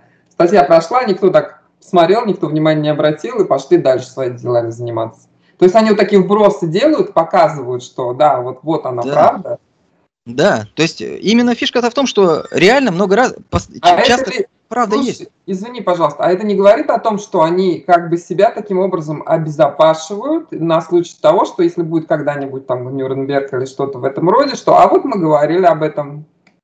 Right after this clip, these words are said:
Speaker 1: Мы говорили,
Speaker 2: Да.
Speaker 1: так и есть.
Speaker 2: Да, и это еще, э, вот в эта технология предусматривает, допустим, э, ш-, то, что их невозможно дискредитировать. То есть, если ты какую-то информацию утаиваешь,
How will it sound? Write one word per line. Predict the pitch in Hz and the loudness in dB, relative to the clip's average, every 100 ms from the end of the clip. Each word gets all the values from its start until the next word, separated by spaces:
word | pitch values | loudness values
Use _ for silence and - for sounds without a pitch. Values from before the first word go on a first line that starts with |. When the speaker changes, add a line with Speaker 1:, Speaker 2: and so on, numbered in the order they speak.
| _ _ - | _ _ -12
Speaker 1:
Мы | 254 403 | -8 -6
говорили, | 427 453 453 381 175 | -4 -2 -2 -2 0
Speaker 2:
Да. | |
Speaker 1:
так | 180 185 220 | -2 -2 -6
и | 220 | -8
есть. | 294 - 247 _ _ _ _ _ _ - | -8 -10 -20 _ _ _ _ _ _ -2
Speaker 2:
Да, | 165 151 113 | 2 2 2
и | 147 | 2
это | 202 202 | 2 0
еще, | 190 214 - | 0 -4 -6
э, | 64 123 | -10 -6
вот | 160 185 | -2 -2
в | |
эта | 196 | -2
технология | 196 190 202 254 202 | -4 -2 -2 0 0
предусматривает, | 160 160 160 196 202 170 147 139 | 0 -4 0 0 2 2 2 2
допустим, | 135 170 - 160 147 | 0 -2 -2 -2 0
э, | 131 127 117 110 - _ _ _ - | 2 2 2 0 -6 _ _ _ -16
ш-, | - - | -16 0
то, | 190 | 2
что | 202 151 | 2 0
их | 160 160 | -2 -4
невозможно | 160 160 190 156 143 | -4 -2 -2 -2 -4
дискредитировать. | 147 - 143 151 165 113 107 - - _ | -8 -8 -8 -2 0 0 -6 -14 -20 _
То | 165 | 0
есть, | 180 | 2
если | 196 214 | 2 2
ты | 208 | -2
какую-то | 208 202 202 208 | -2 -2 0 0
информацию | 208 208 190 - 190 | 0 2 0 4 4
утаиваешь, | 196 262 269 139 117 | 4 2 2 0 -2